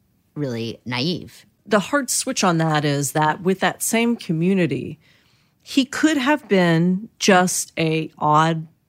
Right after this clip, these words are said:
Speaker 2: man
Speaker 1: Mm-hmm.
Speaker 2: who was perfectly harmless.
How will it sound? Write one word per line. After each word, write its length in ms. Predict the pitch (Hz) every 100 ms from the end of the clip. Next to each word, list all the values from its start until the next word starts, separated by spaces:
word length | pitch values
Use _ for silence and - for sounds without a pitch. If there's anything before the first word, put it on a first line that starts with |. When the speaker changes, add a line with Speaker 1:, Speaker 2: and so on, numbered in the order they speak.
| -
Speaker 2:
man 520 | 156 139 147 165 190 -
Speaker 1:
Mm-hmm. 220 | 160 160 165
Speaker 2:
who 120 | 208
was 160 | 196 185
perfectly 420 | 196 202 202 208
harmless. 760 | 165 151 147 143 139 151 -